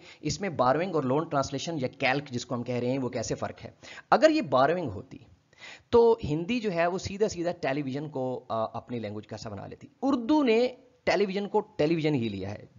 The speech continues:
जहाँ तक मेरा, मेरी इन्फॉर्मेशन है तो हम उर्दू में सिर्फ टेलीविजन ही कहते हैं, क्योंकि हम पाकिस्तान टेलीविजन जब कहते हैं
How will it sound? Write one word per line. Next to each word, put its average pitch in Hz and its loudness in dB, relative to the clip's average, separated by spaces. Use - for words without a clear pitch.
जहाँ 135 0
तक 190 -4
मेरा, 123 0
मेरी 123 -4
इन्फॉर्मेशन 160 -8
है 151 -2
तो 151 2
हम 147 0
उर्दू 143 -2
में 175 -2
सिर्फ - -8
टेलीविजन 135 -2
ही 180 -4
कहते 110 -8
हैं, 110 -8
क्योंकि 151 -8
हम 175 -6
पाकिस्तान 190 -2
टेलीविजन 170 0
जब 151 -4
कहते 135 -2
हैं 156 -2